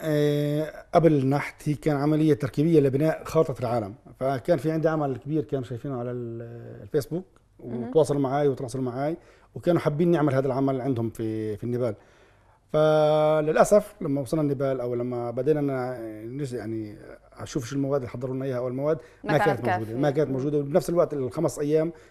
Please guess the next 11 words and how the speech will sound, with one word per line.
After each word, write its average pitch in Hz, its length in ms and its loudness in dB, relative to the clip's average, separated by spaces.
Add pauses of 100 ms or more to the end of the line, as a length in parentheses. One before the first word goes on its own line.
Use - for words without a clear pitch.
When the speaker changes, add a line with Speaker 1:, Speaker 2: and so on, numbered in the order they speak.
(120)
Speaker 1:
ما 160 100 4
كانت 170 280 4
كافية 143 280 2
لعمل 139 280 2
التركيب، 135 380 -6
لأنه 139 260 -2
بدك 135 260 -4
تعمل 143 300 0
خ-، 123 120 -10
خارطة 117 480 -8 (120)
العالم، 151 400 -2